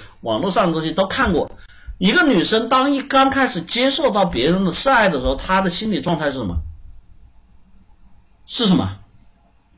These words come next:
首先有一些惊喜，因为有人喜欢自己，肯定是好的。然后呢？然后会有一丝什么？惊慌失乱，对吧？为什么会惊慌呢？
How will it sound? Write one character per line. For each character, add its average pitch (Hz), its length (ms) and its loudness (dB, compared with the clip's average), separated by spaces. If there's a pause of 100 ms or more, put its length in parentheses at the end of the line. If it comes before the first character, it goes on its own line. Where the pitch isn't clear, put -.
(260)
首 147 320 2
先 330 280 2
有 160 200 2
一 285 140 -4
些 165 240 0
惊 233 240 2
喜， 262 320 -2
因 208 140 2
为 247 120 2
有 175 140 0
人 123 140 -2
喜 135 180 -2
欢 143 220 0
自 208 120 -4
己， - 160 -6 (220)
肯 - 220 -2
定 - 80 4
是 269 100 0
好 - 280 -2
的。 - 200 -18 (800)
然 170 280 4
后 320 260 2
呢？ 220 220 0 (800)
然 160 300 2
后 294 180 -2
会 370 180 0
有 160 140 0
一 190 160 0
丝 196 280 -2
什 170 160 -4
么？ 113 180 -6 (880)
惊 226 280 -2
慌 240 240 2
失 254 200 0
乱， - 300 -4 (1160)
对 - 100 4
吧？ - 340 2 (240)
为 403 180 4
什 294 120 0
么 208 80 2
会 196 160 0
惊 262 380 2
慌 214 260 0
呢？ 214 140 -8